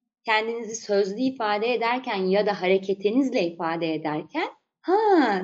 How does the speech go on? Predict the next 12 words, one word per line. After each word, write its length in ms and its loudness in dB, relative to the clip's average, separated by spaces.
tamam, 500 2
bu 100 4
dönem 440 6
böyleyim." 680 6
diyebiliyorsunuz. 1080 0
O 100 6
yüzden 420 8
hani 120 2
eğlencenin 560 6
yanında 460 4
bence 580 4
oyun 580 6